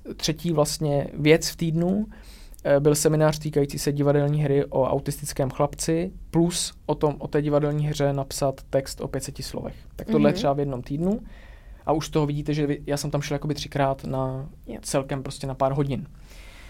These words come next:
Speaker 1: Eh, potom ten další týden to bylo,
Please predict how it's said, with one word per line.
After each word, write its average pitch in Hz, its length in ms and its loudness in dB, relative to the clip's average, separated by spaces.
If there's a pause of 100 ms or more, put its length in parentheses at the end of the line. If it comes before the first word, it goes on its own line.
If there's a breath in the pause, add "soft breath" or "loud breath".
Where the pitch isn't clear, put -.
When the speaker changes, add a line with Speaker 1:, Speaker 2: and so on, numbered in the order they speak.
(800 loud breath)
Speaker 1:
Eh, 135 300 6
potom 156 260 4
ten 156 140 2
další 147 300 4
týden 175 380 2
to 165 120 2
bylo, 143 440 6